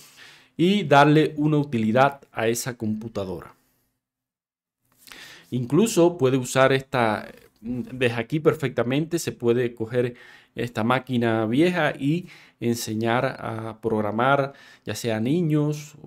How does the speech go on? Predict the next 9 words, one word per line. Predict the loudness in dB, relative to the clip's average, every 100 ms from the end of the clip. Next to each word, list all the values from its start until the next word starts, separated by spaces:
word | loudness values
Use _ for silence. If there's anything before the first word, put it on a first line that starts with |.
| -4
o | -2 0
dar | -2 -4
cursos | -6 -8 -8
de | -10
programación, | -8 -8 -6 -8 -4 -2 -2
en | -2 -6 -2
fin, | -2 -2 2
darle | 4 6 4
un, | 0